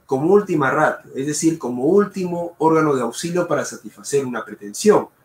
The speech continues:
o un conflicto de intereses, y que agotemos las otras vías que como estrategia legal, tranquilamente como abogados, podemos transmitir a las personas que acuden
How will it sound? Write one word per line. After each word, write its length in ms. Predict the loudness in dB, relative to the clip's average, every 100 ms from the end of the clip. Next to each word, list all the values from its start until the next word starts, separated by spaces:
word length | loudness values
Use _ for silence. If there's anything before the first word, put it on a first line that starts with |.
| _
o 100 | -2
un 140 | -2 -2
conflicto 460 | -8 -8 -10 -6
de 80 | -6
intereses, 680 | -6 -12 -16 -14 -14 -16 -18 _ _
y 140 | 2
que 100 | 6
agotemos 680 | 8 8 6 4 4 0 -2 -2
las 260 | -2 0
otras 400 | -2 2 2 2
vías 460 | 0 2 0 -2 -10
que 100 | -12
como 240 | -8 -8
estrategia 480 | -8 -12 -4 -2 0
legal, 400 | 2 4 2 -2 _ _ _ 2
tranquilamente 840 | 2 4 4 6 4 2 0 0
como 180 | 4 6
abogados, 680 | 6 6 4 -2 -10 -20 _ _ _
podemos 640 | 4 6 6 2 -10 -12
transmitir 720 | 2 2 4 -2 -4 -2 -2 -4 _ _ _ _ -6
a 320 | -4 -4 -10 _
las 240 | -4 -4
personas 600 | -4 -6 -4 -6 -6 -8
que 300 | -6 -8 -8 _ _ _ _
acuden 640 | -2 -2 -2 0 0 -2 -6